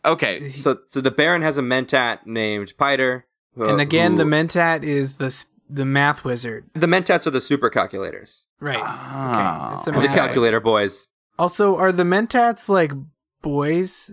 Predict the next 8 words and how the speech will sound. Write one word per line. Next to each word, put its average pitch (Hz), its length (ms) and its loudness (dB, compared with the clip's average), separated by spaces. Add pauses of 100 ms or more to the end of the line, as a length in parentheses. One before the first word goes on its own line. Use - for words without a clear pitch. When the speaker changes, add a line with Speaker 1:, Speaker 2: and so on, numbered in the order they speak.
Speaker 2:
mostly? 220 760 0
Is 156 200 -2
that, 160 200 2
like, 165 160 0
a 139 80 0
gender 143 500 0 (340)
discrepancy 170 960 -4
or? 139 560 0